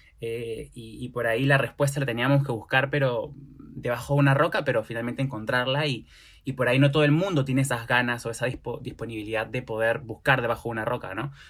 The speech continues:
<laughs> Entonces, este, era un poco lo, lo que queríamos lograr aquí en,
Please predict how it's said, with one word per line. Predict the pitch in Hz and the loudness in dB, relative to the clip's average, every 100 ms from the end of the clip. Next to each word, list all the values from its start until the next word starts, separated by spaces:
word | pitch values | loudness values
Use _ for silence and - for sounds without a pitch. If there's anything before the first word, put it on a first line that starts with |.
| - | -10
<laughs> | 139 - 160 143 - - - | -8 2 4 2 -2 -12 -4
Entonces, | 135 127 123 123 131 131 | -2 0 -2 -2 -4 -4
este, | 117 - 113 - | -8 -8 -10 -6
era | 120 | -6
un | 113 | -6
poco | 113 120 | -6 -6
lo, | 117 107 - | -6 -8 -14
lo | 107 | -14
que | 110 | -12
queríamos | 101 107 110 113 110 | -8 -6 -6 -6 -8
lograr | 98 101 101 98 - - - - - | -8 -6 -6 -8 -16 -20 -20 -20 -14
aquí | 92 - 110 107 | -14 -12 -8 -8
en, | 98 90 | -8 -10